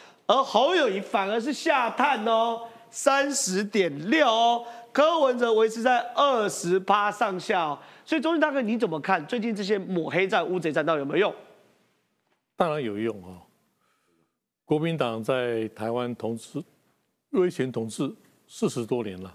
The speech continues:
Speaker 1: 是。
Speaker 2: 所以他所积习的这些问题，你看到今年通通爆发，就像潘多拉盒子一样，一直爆发，一直爆发。
Speaker 1: 对。
Speaker 2: 所以一定会影响民调嘛。那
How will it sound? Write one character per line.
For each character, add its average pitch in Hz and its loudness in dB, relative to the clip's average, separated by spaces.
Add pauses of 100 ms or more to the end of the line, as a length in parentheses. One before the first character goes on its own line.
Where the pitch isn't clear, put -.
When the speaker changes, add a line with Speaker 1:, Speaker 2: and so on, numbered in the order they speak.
Speaker 1:
是。 160 0 (500)
Speaker 2:
所 175 2
以 143 -2
他 165 -2
所 127 -2
积 202 -2
习 123 -4
的 117 -2 (480)
这 - -2
些 143 0
问 143 0
题， 107 -6 (640)
你 - -6
看 123 -2 (120)
到 135 0
今 127 -4
年 110 -6 (760)
通 160 -2
通 151 -2
爆 151 0
发， 131 -2
就 139 -2
像 139 0
潘 151 -2
多 117 -4
拉 123 0
盒 113 -2
子 113 -6
一 120 -2
样， 123 0 (200)
一 185 -2
直 135 -4
爆 123 0
发， 117 0
一 117 -2
直 113 -6
爆 113 0
发。 107 -4 (160)
Speaker 1:
对。 165 0
Speaker 2:
所 196 0
以 156 0
一 - 0
定 202 0
会 185 0
影 165 -2
响 135 -2
民 120 -4
调 143 2
嘛。 98 -10 (880)
那 156 0